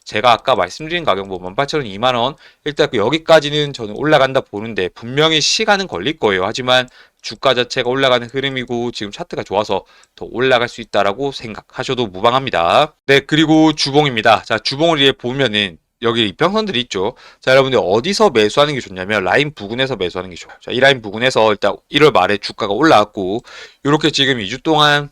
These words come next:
많이 못 가면서 라인 부근에 머물고 있었고 해서 오늘 아침에 갭 떴을 때 간다. 그러면은 자, 일 년짜리 차트 같은 경우 얘가 급등하는 모양인데 월봉 같은 경우에도 사실은 조정을 받았고 이번 달 급등이 맞고 근데 지금 이 주 동안 못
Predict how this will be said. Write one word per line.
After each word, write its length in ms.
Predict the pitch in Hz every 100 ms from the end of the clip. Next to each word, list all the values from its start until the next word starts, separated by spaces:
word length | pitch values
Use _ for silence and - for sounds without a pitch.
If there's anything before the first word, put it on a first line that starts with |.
| -
많이 260 | 92 110
못 260 | 110 85 -
가면서 600 | 151 160 160 156 147 147
라인 320 | 98 110 120
부근에 320 | - 101 117
머물고 400 | 92 92 135 135
있었고 300 | 135 104 -
해서 300 | 110 120 117 -
오늘 200 | 131 123
아침에 180 | 127
갭 200 | 117 104 -
떴을 260 | 131 143
때 100 | 120
간다. 460 | - 107 113 110 -
그러면은 420 | - 147 151 143 131
자, 140 | 113
일 220 | 104 160 214
년짜리 320 | 226 214 185
차트 240 | 196 -
같은 240 | 175 - 147
경우 180 | 123
얘가 300 | 107 104 123
급등하는 580 | 127 - 127 - 151 147
모양인데 640 | 104 110 120 92 85 90 120 - _ _
월봉 400 | 110 127 160 190
같은 300 | 180 175 151
경우에도 380 | 143 135 127 117
사실은 540 | - 98 135 143 143
조정을 420 | - 104 139 143
받았고 400 | 135 123 135 -
이번 260 | 107 95 117
달 120 | 123
급등이 360 | - 117 127 117
맞고 300 | 90 - - _
근데 420 | - 120 131 127 127 _ - _
지금 220 | - 98
이 60 | 92
주 140 | 120
동안 400 | 135 165 156 139
못 120 | 95